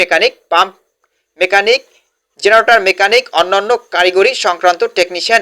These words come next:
এবং অনুরূপ কাজের সেবা। তো প্রিয় বন্ধুরা, এক্ষেত্রে দেখতে পাচ্ছেন নিয়োগপ্রাপ্তরা ঢাকা মেট্রোপলিটন এলাকায় মাসিক বিশ হাজার দুইশত বারো টাকা পাবেন। চট্টগ্রাম, খুলনা, রাজশাহী,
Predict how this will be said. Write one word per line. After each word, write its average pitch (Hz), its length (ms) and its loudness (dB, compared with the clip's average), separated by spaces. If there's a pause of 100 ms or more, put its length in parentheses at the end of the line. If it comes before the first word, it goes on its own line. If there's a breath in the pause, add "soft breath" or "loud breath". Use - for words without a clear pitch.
এবং 214 140 -2 (300 soft breath)
অনুরূপ 185 280 -4
কাজের 160 260 0
সেবা। 151 220 -2 (400 soft breath)
তো - 40 -10 (120)
প্রিয় 269 200 0
বন্ধুরা, 269 260 4 (160)
এক্ষেত্রে 240 360 2
দেখতে 220 180 0
পাচ্ছেন 226 260 0
নিয়োগপ্রাপ্তরা 208 520 0 (340 loud breath)
ঢাকা 196 280 0 (240)
মেট্রোপলিটন 208 520 -2 (100)
এলাকায় 175 360 2
মাসিক 202 280 0 (320 soft breath)
বিশ 220 200 -4
হাজার 220 240 0
দুইশত 190 240 -2 (100)
বারো 156 180 2
টাকা 180 200 0
পাবেন। 175 200 0 (320 loud breath)
চট্টগ্রাম, 247 420 2 (140)
খুলনা, 202 300 0 (320 soft breath)
রাজশাহী, 220 340 0